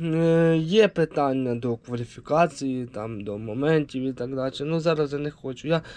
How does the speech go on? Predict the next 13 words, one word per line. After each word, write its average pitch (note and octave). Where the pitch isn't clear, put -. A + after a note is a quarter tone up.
спочатку F3+
хотів F#3+
випустити D3+
велике D#3+
відео, D#3+
де D3
про D3+
це D3+
все D3
говорити, E3
але E3
потім F#3
думаю, F3+